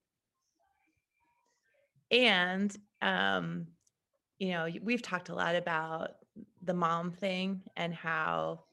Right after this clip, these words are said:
the pandemic and just culture inadvertently affects women. Um, so I've been reading,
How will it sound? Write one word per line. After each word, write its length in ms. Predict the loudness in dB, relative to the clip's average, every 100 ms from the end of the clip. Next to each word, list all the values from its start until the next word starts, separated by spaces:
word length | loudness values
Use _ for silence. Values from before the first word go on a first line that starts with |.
| -12
the 60 |
pandemic 840 | -10 -6 -4 -2 -2 -2 -2 -4 -6 -8
and 200 | -8 -4
just 460 | -4 -4 -8 -12
culture 680 | -10 -10 -8 -4 -4 -4 -8 _ _ -20 _ _ _ -12 -2
inadvertently 1000 | 2 2 0 2 2 2 -4 -4 -6 -6
affects 680 | -10 -6 -6 -6 -12 -16 -10
women. 420 | -4 -2 -2 -4 -4 -10 -20 -20 -20 _ _ _ _ _
Um, 300 | 2 2 2
so 140 | 0 2
I've 60 |
been 140 | 2 2
reading, 440 | 0 0 -2